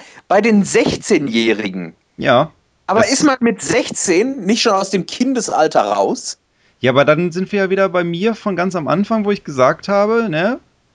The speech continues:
Speaker 2: äh, seid wie die Kinder. Also eigentlich sollte man, um das Ganze noch auf die Spitze zu treiben und den Ganzen noch mehr Ausdruck zu verleihen, den ältesten Menschen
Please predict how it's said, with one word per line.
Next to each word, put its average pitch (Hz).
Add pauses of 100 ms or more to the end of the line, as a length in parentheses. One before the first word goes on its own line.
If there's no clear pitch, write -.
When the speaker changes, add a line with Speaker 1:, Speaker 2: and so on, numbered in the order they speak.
(140)
Speaker 2:
äh, 165
seid 165
wie 208
die 202
Kinder. 113 (920)
Also 127 (340)
eigentlich 208
sollte 180
man, 175 (240)
um 147
das 147
Ganze 170
noch 156
auf 131
die -
Spitze -
zu 110
treiben 98 (340)
und 127
den 113
Ganzen 143
noch 151
mehr 143
Ausdruck 185
zu 123
verleihen, 120
den 120
ältesten 175
Menschen 147